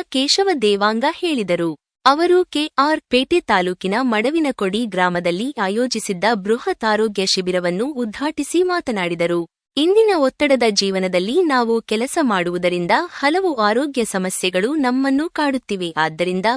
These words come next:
ಒತ್ತಡಗಳಿಂದ ಮುಕ್ತವಾಗಿ ಶಿಸ್ತುಬದ್ಧ ಜೀವನ ನಡೆಸಬೇಕು. ಸೊಪ್ಪು, ತರಕಾರಿ, ಹಣ್ಣು, ಹಂಪಲು ಸೇರಿದಂತೆ ಪೌಷ್ಟಿಕಾಂಶಗಳಿಂದ ಕೂಡಿರುವ ದೇಸಿ ಶೈಲಿಯ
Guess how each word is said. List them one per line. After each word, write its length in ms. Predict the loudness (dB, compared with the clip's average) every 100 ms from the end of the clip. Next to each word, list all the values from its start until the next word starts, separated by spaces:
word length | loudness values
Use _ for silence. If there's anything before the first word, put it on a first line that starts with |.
| -2
ಒತ್ತಡಗಳಿಂದ 720 | -4 0 0 2 0 2 2 2
ಮುಕ್ತವಾಗಿ 720 | 2 -2 -2 -2 0 -2 -2 -2
ಶಿಸ್ತುಬದ್ಧ 760 | -2 -2 0 2 2 0 -4 -4
ಜೀವನ 380 | -2 -2 -2 -2
ನಡೆಸಬೇಕು. 720 | -2 -4 -4 -4 -4 -4 -4 -4 0
ಸೊಪ್ಪು, 420 | 0 0 _ 0
ತರಕಾರಿ, 680 | 2 0 -2 0 0 0 -4 -8 _ _ -2
ಹಣ್ಣು, 340 | 0 4 4 2
ಹಂಪಲು 520 | 2 0 2 2 2
ಸೇರಿದಂತೆ 640 | 2 0 0 0 -2 0 -2 0
ಪೌಷ್ಟಿಕಾಂಶಗಳಿಂದ 1160 | 4 4 4 -2 0 0 0 -2 -2 -2 0 -2
ಕೂಡಿರುವ 480 | 0 0 0 -2 0 0 0
ದೇಸಿ 320 | -2 0 0 2
ಶೈಲಿಯ 480 | 2 -2 -2 -2